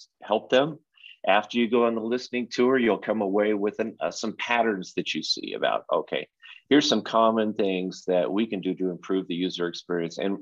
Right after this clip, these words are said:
improve the user experience team's relationship with the rest of the company. You then go and prototype, um, solutions, potential solutions.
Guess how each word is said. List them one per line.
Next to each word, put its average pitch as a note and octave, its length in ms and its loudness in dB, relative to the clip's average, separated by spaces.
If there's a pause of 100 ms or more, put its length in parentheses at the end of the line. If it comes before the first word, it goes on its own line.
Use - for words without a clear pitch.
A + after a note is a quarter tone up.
(120)
improve A2+ 460 4 (580)
the G#2 80 0
user G#2 260 4
experience G2+ 560 0
team's C3 440 -4
relationship F2+ 800 -2 (100)
with F#2+ 280 2
the F#2 80 -2
rest F2+ 300 0
of D#2+ 120 -18
the F2 60 -8
company. F2 540 -6 (1120)
You G#2+ 140 4
then C#3+ 280 4
go B2+ 460 4 (280)
and G2 140 -6
prototype, F2+ 680 0 (800)
um, F2 320 2
solutions, G2+ 840 0
potential G#2+ 440 -2
solutions. E2 720 -8